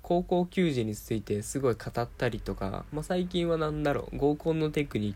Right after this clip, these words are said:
クとか、その、なんだろう、結構グルメなんで、そういうお店に行くには、行く時の心得みたいな、ちょっ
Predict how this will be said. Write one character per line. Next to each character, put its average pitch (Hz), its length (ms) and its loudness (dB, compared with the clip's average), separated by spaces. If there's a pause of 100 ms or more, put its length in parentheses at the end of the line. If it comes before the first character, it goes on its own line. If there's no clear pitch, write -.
ク - 100 -12
と 104 140 -2
か、 104 300 -2 (480)
そ 117 140 -2
の、 110 300 0 (1000)
な 123 100 0
ん 131 60 0
だ 123 100 0
ろ 101 80 -2
う、 - 160 -8
結 165 160 -4
構 120 100 -2
グ 131 160 0
ル 131 80 2
メ 107 140 2
な 101 140 0
ん 101 120 -2
で、 98 240 0
そ 117 180 -2
う 110 60 2
い 110 100 0
う 104 100 0
お 117 100 -2
店 120 240 -4
に 113 180 -2
行 113 100 -4
く 120 240 -2
に 110 120 0
は、 95 240 -2 (760)
行 127 120 -4
く - 80 -16
時 151 260 0
の 120 100 2
心 139 380 2
得 110 100 4
み 98 120 0
た 95 120 -4
い 87 100 -6
な、 90 160 -8 (160)
ち - 80 -4
ょ - 20 0
っ 165 40 -16